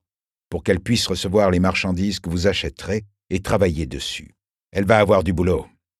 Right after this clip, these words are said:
Je vais l'installer dans un nouvel appartement plus grand pour, fermez-la et écoutez-moi. Il va aussi lui falloir plus d'équipement. » Brady se pencha en avant. Il apercevait un avenir étincelant.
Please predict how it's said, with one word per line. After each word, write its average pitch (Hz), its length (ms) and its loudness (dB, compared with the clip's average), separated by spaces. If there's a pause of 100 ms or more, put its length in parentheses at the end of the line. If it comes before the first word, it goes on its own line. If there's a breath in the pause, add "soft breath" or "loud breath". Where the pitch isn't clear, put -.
(640)
Je 120 160 2
vais 120 160 4
l'installer 73 640 -6 (280)
dans 107 260 0
un 104 40 2
nouvel 87 240 0
appartement 73 480 -6
plus - 180 -8
grand 98 260 -8
pour, 92 320 -6 (440)
fermez-la 117 720 4 (420)
et 117 140 4
écoutez-moi. 80 720 -4 (960)
Il 98 100 -4
va 127 120 6
aussi 127 260 0
lui 120 120 2
falloir 113 380 2
plus 127 280 -4
d'équipement. » 92 600 -6 (640)
Brady 101 500 -4
se - 180 -6
pencha 98 460 -6
en 85 200 -4
avant. - 520 -12 (840)
Il 110 120 2
apercevait 131 520 0
un 113 140 2
avenir 104 380 -4
étincelant. 90 1000 -10